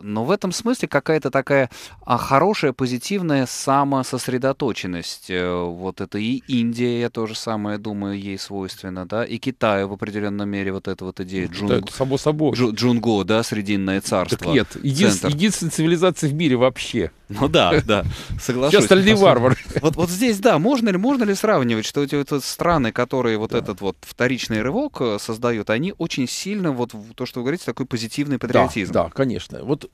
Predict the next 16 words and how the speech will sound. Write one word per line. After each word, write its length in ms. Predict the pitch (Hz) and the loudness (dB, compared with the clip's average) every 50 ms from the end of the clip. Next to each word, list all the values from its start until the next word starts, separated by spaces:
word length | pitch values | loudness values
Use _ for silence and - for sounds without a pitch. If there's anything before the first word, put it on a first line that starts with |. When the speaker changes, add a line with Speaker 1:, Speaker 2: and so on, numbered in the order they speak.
| _ - | _ -4
Speaker 2:
надо 180 | 143 151 147 | -2 -2 -2
сказать, 200 | 143 - 190 185 - | -2 -2 -2 -2 -2
что 120 | - - | -2 -4
меня 220 | 139 151 165 170 156 | -2 0 0 0 0
всегда 260 | - - 139 156 143 | -2 -4 -2 -2 0
поражало, 560 | - 147 139 147 139 175 202 214 180 123 - _ _ _ _ _ _ _ _ | 0 2 2 2 4 4 4 4 4 2 0 _ _ _ _ _ _ _ _
то 80 | - 127 | -6 -6
есть 120 | 113 - | -4 -4
вот 120 | 131 127 - | -6 -4 -4
на 80 | 131 | -4
самом 200 | - - 202 202 | 0 2 0 2
деле 140 | 180 165 143 | 4 0 0
это 120 | 131 - 156 | 0 0 -2
не, 80 | 160 | -2
не 260 | 160 - - 170 160 | -2 -2 -4 -6 -6
показной. 500 | - - - 185 180 151 175 151 107 98 | -6 -2 0 0 2 2 2 0 0 0